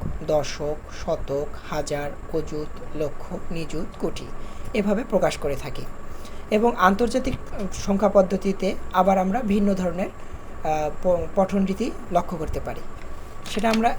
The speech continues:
এই পেজে দেখি। যেমন দেখেন, আমাদের দেশে আমরা সাধারণত একক, দশক, শতক, হাজার, অযুত, লক্ষ, নিযুত, কোটি এইভাবে পঠন করে থাকি। কিন্তু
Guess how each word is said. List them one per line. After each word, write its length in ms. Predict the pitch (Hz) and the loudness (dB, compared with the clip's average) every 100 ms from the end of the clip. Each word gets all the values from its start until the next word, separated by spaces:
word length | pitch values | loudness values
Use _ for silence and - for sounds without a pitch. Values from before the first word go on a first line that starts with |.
| - - | -4 -4
এই 100 | 185 | -2
পেজে 180 | 185 175 | -2 -2
দেখি। 340 | 160 147 - 254 - - - - - - - - - - - - - - - - | -2 -2 0 0 0 -2 -2 -2 -2 -2 -2 -2 -2 -2 -2 -2 -4 -4 -4 0
যেমন 200 | 196 196 | 2 2
দেখেন, 240 | 196 247 | 2 2
আমাদের 440 | 185 185 185 208 202 | 4 4 6 4 4
দেশে 340 | 226 - 175 - - - - - - | 2 2 0 0 -6 -6 -6 -6 -2
আমরা 240 | 190 196 | 2 4
সাধারণত 360 | 202 190 190 196 | 4 2 2 0
একক, 500 | - 170 160 175 208 - - 165 | 0 0 2 0 0 -2 -6 0
দশক, 400 | 156 139 170 202 - | 0 0 0 0 -2
শতক, 480 | - 160 131 156 208 - - | -2 -2 -2 0 0 -2 -6
হাজার, 380 | 156 135 151 185 - | -4 -2 -2 -2 -2
অযুত, 360 | 151 147 151 190 - 147 | -2 -2 -2 -4 -4 -4
লক্ষ, 240 | 135 - 180 180 | -4 -4 -2 0
নিযুত, 360 | 202 156 170 196 - | 0 -2 -4 -4 -4
কোটি 260 | 220 - 381 - - - - - | -4 -4 -4 -4 -6 -6 -4 4
এইভাবে 360 | 220 196 185 233 - - - - - | 4 4 2 0 -2 -4 -4 -4 2
পঠন 240 | 202 - 170 | 2 2 0
করে 200 | 156 143 | 0 0
থাকি। 260 | 147 131 - - - - - - - 277 226 202 180 - - - - - - - - - - - - | -2 -4 -4 -4 -4 -6 -6 -4 4 4 6 4 0 -6 -8 -8 -6 -6 -6 -6 -6 -8 -8 -8 -4
কিন্তু 320 | - 262 - | 2 4 4